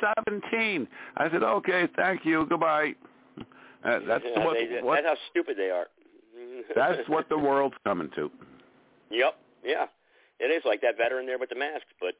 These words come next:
Speaker 2: uh, but I'm trying to get, uh, asked, uh, the other night, I was asking, uh, Harry there. Uh, remember Harry Hughes from the N S M there? I'm seeing if maybe he wants to do a show here tomorrow night on my show because he done, 'cause the N S M got taken down. I said, "Well, a lot of people like your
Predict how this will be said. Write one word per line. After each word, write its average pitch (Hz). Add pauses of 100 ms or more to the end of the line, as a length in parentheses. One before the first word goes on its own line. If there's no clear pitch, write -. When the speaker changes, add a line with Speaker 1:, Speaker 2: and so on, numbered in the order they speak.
Speaker 2:
uh, 104 (240)
but 156
I'm 170
trying 262
to 247
get, 202
uh, 175
asked, 175
uh, 165
the 151
other 160
night, 156
I 131
was 120
asking, 143
uh, 120
Harry 151
there. 82 (260)
Uh, 107
remember 131
Harry 135
Hughes 147
from 117
the 127
N 123
S 113 (100)
M 131
there? 104
I'm 101
seeing 143
if 120
maybe 127
he 117
wants 123
to 110
do 117
a 101 (300)
show 117
here 110
tomorrow 110
night 120
on 92
my 101 (120)
show 92 (260)
because 104
he 123
done, 123
'cause 117
the 135
N 143
S -
M 143
got 101
taken 113
down. 123
I 113
said, 123
"Well, 165
a 180
lot 233
of 214
people 170
like 165
your 113